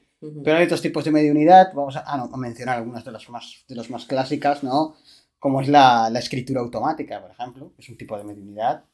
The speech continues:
Speaker 2: en el
Speaker 1: Pues
Speaker 2: cual
Speaker 1: los escritores, ¿no?
Speaker 2: la
Speaker 1: Siempre
Speaker 2: persona,
Speaker 1: dicen
Speaker 2: sí o no, pero no es lo mismo. El escritor que escribe es una cosa, está captando cosas de forma lúcida, es distinto. Em, yo estoy hablando de la
Speaker 1: Ah,
Speaker 2: escritura
Speaker 1: vale.
Speaker 2: automática, que es que la persona entra en trance y escribe,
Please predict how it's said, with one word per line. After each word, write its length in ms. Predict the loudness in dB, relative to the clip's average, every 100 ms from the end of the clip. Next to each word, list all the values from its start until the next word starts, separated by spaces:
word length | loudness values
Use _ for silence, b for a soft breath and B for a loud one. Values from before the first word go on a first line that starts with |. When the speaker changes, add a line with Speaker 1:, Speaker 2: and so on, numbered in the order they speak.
| _
Speaker 2:
en 120 | -14
el 80 | -12
Speaker 1:
Pues 120 | -8
Speaker 2:
cual 140 | -6 -4
Speaker 1:
los 100 | -6
escritores, 640 | -10 -14 -8 -2 0 -2
¿no? 60 | 0
Speaker 2:
la 80 | -2
Speaker 1:
Siempre 100 | 0
Speaker 2:
persona, 360 | -4 0 0 0
Speaker 1:
dicen 340 | -4 -14 -14 -16 -18
Speaker 2:
sí 300 | -6 2 4
o 80 | 4
no, 180 | 0 -8
pero 140 | -12
no 120 | -10
es 40 | -6
lo 60 |
mismo. 360 | -6 -6 -12 _ _ _ _ _
El 140 | -14 -14
escritor 380 | -14 -12 -10 -8
que 80 |
escribe 320 | -10 -4 -2 -2
es 60 | -4
una 120 | -6
cosa, 360 | -6 -8 -14 _ _
está 180 | -14
captando 380 | -14 -6 -6 -4
cosas 260 | -6 -8 -10
de 60 | -10
forma 220 | -8 -6
lúcida, 480 | -6 -10 -18 -20 -20 _
es 80 | -20
distinto. 420 | -16 -16 -16 -20 _ _ _ _ _ _ -2
Em, 580 | 6 6 8 6 4 2
yo 120 | 0
estoy 160 | 2 2
hablando 240 | 4 4
de 60 | 4
la 60 |
Speaker 1:
Ah, 40 | 0
Speaker 2:
escritura 340 | -2 0 2
Speaker 1:
vale. 60 | 2
Speaker 2:
automática, 520 | 2 -2 -4 -14 -12
que 100 | -12
es 120 | -10
que 100 | -8
la 100 | -8
persona 280 | -10 -10 -10
entra 180 | -8 -10
en 80 |
trance 560 | -2 -2 -2 -4 -8 -10 _ _ _ _ _ _ _ _
y 120 | -6
escribe, 600 | -4 -6 -8 -12 -14 -20